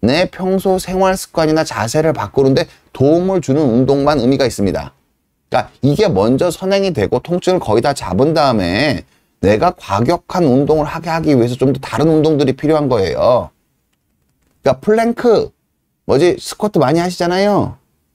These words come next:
그건 통증 하면 무조건 더 아파요.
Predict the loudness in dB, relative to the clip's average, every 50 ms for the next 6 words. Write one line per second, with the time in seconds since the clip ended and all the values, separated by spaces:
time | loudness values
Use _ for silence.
0 | _ _ _ _ _ 0 0 2 2 4 2 2 4 4 2 2 2 -2 -10 -20
1 | _ _ -4 0 2 4 4 4 4 2 2 0 0 0 0 -2 -2 -4 -2 -2
2 | 0 2 2 2 2 0 -2 -4 -6 -10